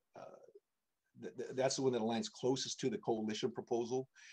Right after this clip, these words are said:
Uh, there's also an exterior process, one where there's complete autonomy from the city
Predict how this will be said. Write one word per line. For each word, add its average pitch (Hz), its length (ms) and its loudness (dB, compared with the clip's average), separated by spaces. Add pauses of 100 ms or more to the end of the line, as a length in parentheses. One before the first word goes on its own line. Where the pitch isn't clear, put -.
(320)
Uh, 104 140 2
there's 107 220 0
also 127 220 6
an 117 60 6
exterior 143 500 4
process, 127 500 4
one 117 340 0
where 107 260 2
there's 104 220 0
complete - 420 -2
autonomy 135 540 2
from 131 220 0
the 123 60 2
city 131 400 2